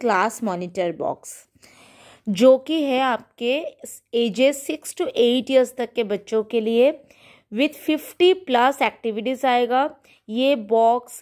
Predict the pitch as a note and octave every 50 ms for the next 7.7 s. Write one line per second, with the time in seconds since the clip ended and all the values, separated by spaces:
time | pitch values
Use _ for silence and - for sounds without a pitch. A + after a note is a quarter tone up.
0 | - _ - - A#3 A3 - - - - - _ _ _ _ - G3+ G#3 - _
1 | - - C#4+ C#4 C4+ C#4+ C#4+ C#4+ - - A3+ A3+ A3+ A3 - - C#4 C#4 C#4 -
2 | - - C#4 C4+ A#3+ G3+ E3 G3 G3+ G3+ A#3 A#3+ B3 A#3 A#3 G#3+ G3+ G#3+ A3 A3
3 | A3 A3 A3 A3+ A#3 C4 D4 - - _ _ _ _ _ _ _ _ _ _ _
4 | - A3+ A3+ A3+ G3+ F#3 F3 B3+ C#4+ E4 D#4+ - - - A3+ A3+ A#3+ G#3+ - -
5 | - G3 F#3+ G3+ - - - _ _ _ _ _ _ _ _ _ _ _ _ _
6 | _ - - A#3+ G#3+ - D4 D#4+ D#4+ - A3+ G#3 G#3 G3 G3+ G3+ G3+ G3 - -
7 | B3 A#3+ A#3+ B3+ B3 B3 - B3 B3+ C#4 D#4+ E4 - -